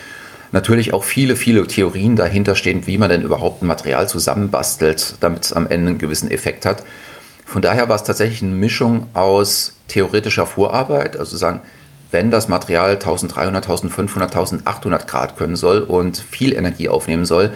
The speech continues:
wie muss es denn grob zusammengesetzt sein?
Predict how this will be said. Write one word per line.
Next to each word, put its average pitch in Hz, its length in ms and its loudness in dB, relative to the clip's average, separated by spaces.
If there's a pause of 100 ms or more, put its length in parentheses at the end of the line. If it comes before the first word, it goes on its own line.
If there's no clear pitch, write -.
(500)
wie 101 260 0
muss 107 200 2
es 107 80 -2
denn 95 180 -2
grob - 340 -2
zusammengesetzt - 800 0
sein? 50 240 -2